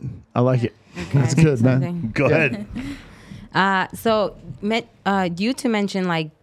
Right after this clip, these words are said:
Speaker 2: people on I G or something, just, it's all about me, me, or, right? You said something
Speaker 3: Not
Speaker 2: like
Speaker 3: just
Speaker 2: that.
Speaker 3: I G, it's, it, all, all, in gen-,
Speaker 2: Yeah,
Speaker 3: in
Speaker 2: or,
Speaker 3: life.
Speaker 2: or, right.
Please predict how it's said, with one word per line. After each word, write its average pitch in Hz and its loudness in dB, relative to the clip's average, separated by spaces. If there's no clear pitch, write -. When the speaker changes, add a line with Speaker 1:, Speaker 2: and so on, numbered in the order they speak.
Speaker 2:
people 190 0
on 175 0
I 160 0
G 180 -2
or 175 2
something, 170 0
just, 170 -4
it's 170 -4
all 180 4
about 160 0
me, 180 2
me, 175 0
or, 147 -6
right? 156 -6
You 165 -8
said - -8
something 175 -2
Speaker 3:
Not 170 6
Speaker 2:
like 202 2
Speaker 3:
just 175 0
Speaker 2:
that. 202 6
Speaker 3:
I 147 2
G, 123 2
it's, - -4
it, 131 -4
all, 131 2
all, - 0
in 135 4
gen-, 233 2
Speaker 2:
Yeah, - 4
Speaker 3:
in - 4
Speaker 2:
or, 208 4
Speaker 3:
life. 214 2
Speaker 2:
or, 190 0
right. 175 -2